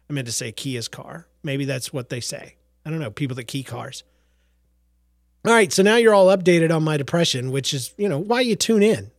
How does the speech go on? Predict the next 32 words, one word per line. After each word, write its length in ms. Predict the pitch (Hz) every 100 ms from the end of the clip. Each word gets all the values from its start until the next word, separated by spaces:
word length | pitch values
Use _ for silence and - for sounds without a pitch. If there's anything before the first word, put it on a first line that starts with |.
| -
It's, 340 | 156 - - -
it's 260 | 151 - -
entertaining, 540 | 180 160 190 190 120
right? 220 | 120 - _ _ _ _ _ _ -
Uh, 320 | 165 170 160
let's 160 | 196 -
do 120 | 269
some 160 | - 254
M 120 | 247
M 180 | 240 196
Ds, 420 | 240 269 175 123
some 140 | 175
Made 120 | 202
My 160 | 220 208
Days. 480 | 185 254 202 131 - - _ _ 143
Jenna, 500 | 143 233 254 117 -
my 140 | 165 190
daughter, 420 | 185 151 147 175 _ _ _ _ _ _ _ _ _ _ _ _
she's 320 | - 175 226
been 200 | 226 240
writing, 500 | 180 175 190 147 104
which 380 | 147 185 - 185 -
in 140 | 185 202
and 160 | 180
of 140 | 175 156
itself 600 | 160 - 196 160 143 160
makes 360 | 156 135 -
my 160 | 147 120
day 260 | 123 113
because 320 | 117 131 147 131
the 60 |
girl 420 | 139 160 156 143